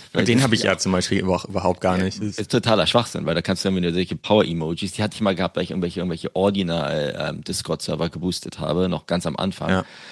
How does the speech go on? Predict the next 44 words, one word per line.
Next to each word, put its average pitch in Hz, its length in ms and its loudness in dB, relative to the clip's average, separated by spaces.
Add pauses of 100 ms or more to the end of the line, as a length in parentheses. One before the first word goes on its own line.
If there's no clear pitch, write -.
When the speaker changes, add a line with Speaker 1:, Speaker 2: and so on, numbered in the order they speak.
(200)
Speaker 1:
Aber 80 140 -4
die 85 80 -4
habe 87 120 -6
ich 85 40 -4
jetzt - 160 -4
abgestellt. - 460 2 (160)
Das - 240 -2
heißt, 135 240 4
vielleicht 123 240 4
Speaker 2:
Was 165 140 2
kostet 127 180 4
Speaker 1:
habe 104 60 6
ich 95 60 4
Speaker 2:
der 90 100 4
denn 90 100 -2
Speaker 1:
irgendwie 92 240 0
Speaker 2:
eigentlich? - 180 -6 (500)
Speaker 1:
Ich - 120 -8
weiß - 260 -14
es - 100 -10
gar 131 160 -8
nicht, - 180 -12
ehrlich - 240 -12
gesagt. - 300 -8
Irgendwie 78 200 -4
so - 80 -6
sieben 85 260 -4
neunundneunzig 76 640 -4
im 101 100 -2
Monat. 104 180 -2
Speaker 2:
Okay. - 180 -2
Speaker 1:
Das 87 100 -6
ist, 131 60 2
glaub 113 160 2
ich, 92 60 -6
so - 80 -6
ähnlich 123 240 0
wie 113 100 2
die 104 100 4
Twitter-Subscription, - 880 -4
glaub - 160 -4
ich, - 100 -16
in 80 100 -6
dem, 78 240 -4